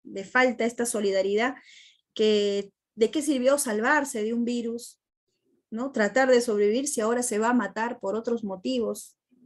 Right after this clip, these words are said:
tan vanos, ¿no? Tan intrascendentales.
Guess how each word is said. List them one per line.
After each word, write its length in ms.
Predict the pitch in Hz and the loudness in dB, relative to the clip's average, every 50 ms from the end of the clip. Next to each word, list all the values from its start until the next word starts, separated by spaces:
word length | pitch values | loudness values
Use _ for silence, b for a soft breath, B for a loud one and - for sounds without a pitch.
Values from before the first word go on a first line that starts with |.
| _ - - | _ -12 -6
tan 360 | 240 240 254 269 277 277 262 - B B B B B B B B B _ _ _ | -4 -2 0 0 0 0 -2 -4 B B B B B B B B B _ _ _
vanos, 920 | - 202 220 254 277 294 262 226 190 165 165 - - - - - - _ _ | -4 0 0 2 4 4 4 4 4 2 0 -2 -4 -6 -8 -10 -14 _ _
¿no? 400 | - 196 202 226 294 381 - _ _ b b b b b b b _ _ - | -10 -6 -4 -2 -2 -2 -4 _ _ b b b b b b b _ _ -2
Tan 260 | 247 247 262 269 262 | 0 2 2 2 2
intrascendentales. 1500 | 233 262 240 240 208 208 220 214 - 214 196 202 180 180 175 175 175 180 233 254 285 269 233 196 185 180 175 180 - - _ | 2 2 2 2 2 0 -2 -2 -2 -4 -6 -4 -4 -6 -6 -6 -6 -4 0 2 2 4 2 2 0 -4 -6 -8 -12 -16 _